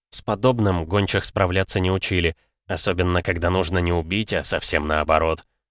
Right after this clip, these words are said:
«Подожди». Совсем по-старому, из тех времён, когда она ещё до смерти боялась Некрополиса и была самой обычной девушкой, проговорила Алеидора, негромко и даже с растерянностью.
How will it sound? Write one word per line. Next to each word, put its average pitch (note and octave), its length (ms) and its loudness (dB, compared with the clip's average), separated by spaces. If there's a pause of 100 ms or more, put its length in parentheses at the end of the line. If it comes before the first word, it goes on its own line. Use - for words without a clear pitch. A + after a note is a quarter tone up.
(720)
«Подожди». C#3 580 0 (600)
Совсем F#2+ 420 0
по-старому, F#2+ 600 2
из F2 160 0
тех G2+ 180 -2
времён, G2+ 320 2
когда F#2 320 2
она F#2 140 2
ещё F2+ 260 0
до E2 140 0
смерти G2 400 -2
боялась F2+ 480 0
Некрополиса F#2+ 680 2
и D#2+ 60 0
была D#2+ 240 -2
самой E2+ 340 0
обычной F2 440 -2
девушкой, F#2+ 440 -2
проговорила F2+ 600 0
Алеидора, F#2 680 0 (300)
негромко F#2 580 2
и F2+ 260 -6
даже F2 300 0
с - 120 0
растерянностью. F#2 1000 -2